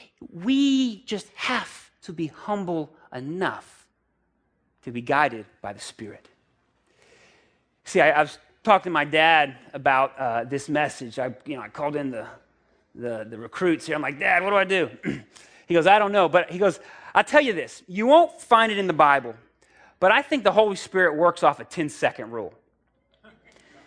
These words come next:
He, he gives you the impression, and after about ten seconds, you'll go, "Well, I don't, well, is that really the Holy Spirit? Maybe not." And you talk yourself out of it, and he goes, "All right." Have you ever experienced that?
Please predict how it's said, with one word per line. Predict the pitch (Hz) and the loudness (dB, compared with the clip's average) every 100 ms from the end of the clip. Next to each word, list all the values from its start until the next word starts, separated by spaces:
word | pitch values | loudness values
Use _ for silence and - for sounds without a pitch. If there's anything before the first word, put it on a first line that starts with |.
| _ _ _ _ _ _ _ | _ _ _ _ _ _ _
He, | 226 | -2
he | 202 220 | 2 0
gives | 156 196 233 | 2 2 2
you | 247 | 0
the | 233 | 0
impression, | 208 214 220 - 285 269 - _ _ _ _ _ _ _ _ _ _ _ | 0 4 2 2 -6 -8 -16 _ _ _ _ _ _ _ _ _ _ _
and | 151 | 0
after | 190 196 | 0 0
about | 185 170 143 | 0 0 -2
ten | 196 196 | -8 -8
seconds, | - 165 156 143 | 0 0 0 -6
you'll | 165 | -6
go, | 151 143 131 123 - _ _ _ 151 | 0 2 2 -2 -12 _ _ _ -20
"Well, | 180 | -16
I | 190 190 190 196 190 190 196 | -12 -12 -10 -8 -6 -6 -6
don't, | 190 190 | -8 -8
well, | 196 202 | -6 -6
is | 196 | -4
that | 202 202 | -2 -2
really | 214 208 | 0 0
the | 190 | 0
Holy | 202 202 | -2 -4
Spirit? | - - 196 208 202 202 202 190 170 _ _ _ - | -6 -8 -4 -2 0 2 0 -2 -6 _ _ _ -10
Maybe | 196 196 196 | -8 -6 -4
not." | 190 180 156 | 0 0 0
And | 160 | -4
you | |
talk | 143 175 185 | -2 0 0
yourself | 202 214 214 247 | -2 -2 -2 -2
out | 277 | -4
of | 190 | -4
it, | 175 | -6
and | 156 | -6
he | 175 | -6
goes, | 175 175 - | -4 -6 -8
"All | 175 | -14
right." | 226 - _ _ _ _ _ _ _ _ _ _ _ _ - | -16 -18 _ _ _ _ _ _ _ _ _ _ _ _ -12
Have | 143 | 2
you | 202 | 4
ever | 202 | 4
experienced | 196 196 208 - | 2 0 0 2
that? | 190 214 | 2 2